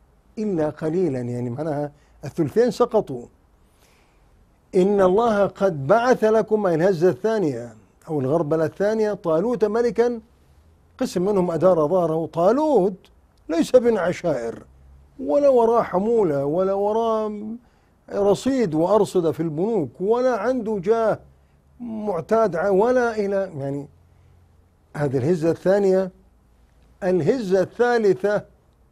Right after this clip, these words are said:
عندما ابتلوا بالنهر شربوا منه إلا قليلا. إذن قليلا، قليلا من هذا القليل، ثم قليل من هذا القليل. يا الله، <clears throat> يعني، كل غربلة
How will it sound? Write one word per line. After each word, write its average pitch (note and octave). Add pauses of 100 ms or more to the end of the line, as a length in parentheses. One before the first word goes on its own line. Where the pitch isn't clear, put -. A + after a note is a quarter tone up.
(240)
عندما E3
ابتلوا G#3+
بالنهر E3+ (540)
شربوا F3
منه G#3
إلا G3
قليلا. E3+ (400)
إذن C#3+
قليلا، E3 (160)
قليلا D#3+ (280)
من D#3
هذا E3
القليل، F3 (280)
ثم D#3+
قليل E3+
من D3+
هذا E3+
القليل. G3 (320)
يا D3
الله، C3+ (220)
<clears throat> -
يعني، F#3+
كل F#3
غربلة F#3+